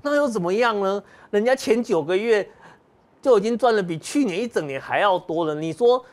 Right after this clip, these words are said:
这个产业它的特色是什么？来，我们再帮各位再复习一次。好，我做那个一个全图的说明来给各位看。一句话，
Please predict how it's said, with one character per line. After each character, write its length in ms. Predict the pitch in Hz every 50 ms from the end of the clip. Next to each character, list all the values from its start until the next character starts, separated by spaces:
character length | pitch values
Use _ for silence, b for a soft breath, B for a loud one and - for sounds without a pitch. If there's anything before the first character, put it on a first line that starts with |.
| B B B B
这 80 | - 320
个 140 | 247 240 226
产 320 | - - - 139 135 156
业 140 | 196 220 202
它 140 | - 247 247
的 80 | 214
特 260 | - - 311 302 214 185
色 160 | 226 214 185
是 100 | 202 196
什 160 | - - 131
么？ 220 | 123 120 107 101 - _ b b b b _ -
来， 140 | 113 113 113
我 80 | 117
们 100 | 117 117
再 140 | 123 151 143
帮 220 | 135 131 131 131
各 100 | 123 127
位 100 | 123 120
再 120 | 117 127 117
复 180 | - - 123
习 160 | 110 - - 82
一 100 | 87 98
次。 240 | - - - - - _ b b b b b b b
好， 340 | - - 117 110 104 107 - _ _ _ -
我 160 | 131 147 139 - - _
做 320 | - 269 208 180 160 127 - b b b b -
那 120 | 165 170
个 180 | 165 151 139 156
一 60 | 185
个 220 | 185 170 147 139
全 360 | - - - - - 175 254
图 200 | 254 220 202 170
的 80 | 160 165
说 200 | 160 - 185 180
明 140 | 180 170 151
来 100 | 143 147
给 220 | 147 151 143 143
各 100 | 127 165
位 140 | 160 151 151
看。 260 | - - 151 151 156 - b b b b b b b b b b
一 100 | - 180
句 240 | 160 - 226 208 202
话， 340 | 165 208 208 160 127 120